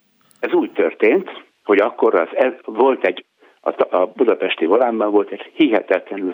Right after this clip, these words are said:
taktikus, profi, vér-, vérprofi, ö, szakosztályvezető, akinek az volt a szemlélete, hogy nem az egyedi, egyéni győzelem,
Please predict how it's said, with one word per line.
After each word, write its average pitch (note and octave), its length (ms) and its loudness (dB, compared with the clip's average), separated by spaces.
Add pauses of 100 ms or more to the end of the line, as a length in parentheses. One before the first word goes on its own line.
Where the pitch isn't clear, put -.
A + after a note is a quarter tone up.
taktikus, G2 600 0 (540)
profi, G2+ 600 0 (140)
vér-, A2 440 2
vérprofi, A2 840 0 (380)
ö, F2+ 240 2 (160)
szakosztályvezető, G#2 1040 0 (320)
akinek G#2 840 -2
az B2 220 0
volt G2 200 0
a F2 160 -6
szemlélete, G#2 720 2 (240)
hogy G2+ 100 -2
nem A2 180 2
az G2 140 0
egyedi, G#2 520 -2 (160)
egyéni G#2+ 400 0
győzelem, A2 680 0